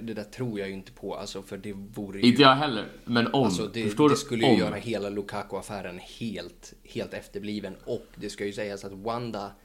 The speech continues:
Speaker 1: den här veckan har signat nytt kontrakt med Tiki Taka. Så hon kommer ju sitta där i studion på söndagskvällarna och fortsätta snacka galet mycket skit. Så det, det vore ju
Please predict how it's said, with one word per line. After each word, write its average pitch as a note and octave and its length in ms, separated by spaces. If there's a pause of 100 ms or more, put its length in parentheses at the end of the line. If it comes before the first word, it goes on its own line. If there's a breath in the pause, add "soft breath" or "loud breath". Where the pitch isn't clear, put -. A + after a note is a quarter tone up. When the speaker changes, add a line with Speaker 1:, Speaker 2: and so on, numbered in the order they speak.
Speaker 1:
den - 180
här G2 120
veckan G2 380
har G2 100
signat G2 360
nytt A2 220
kontrakt - 400
med F#2+ 120
Tiki - 240
Taka. F2 320 (600 soft breath)
Så F#2 500
hon A2 160
kommer G2+ 220
ju F#2 60
sitta G#2 300
där F#2 160
i F#2 40
studion F#2 340
på F#2+ 60
söndagskvällarna F#2+ 840
och G2+ 160
fortsätta G2+ 680
snacka F2 480 (380)
galet F2+ 300
mycket F#2 200
skit. - 360 (460 soft breath)
Så F2+ 600
det, F#2+ 360
det G#2 300
vore F#2+ 300
ju F#2 220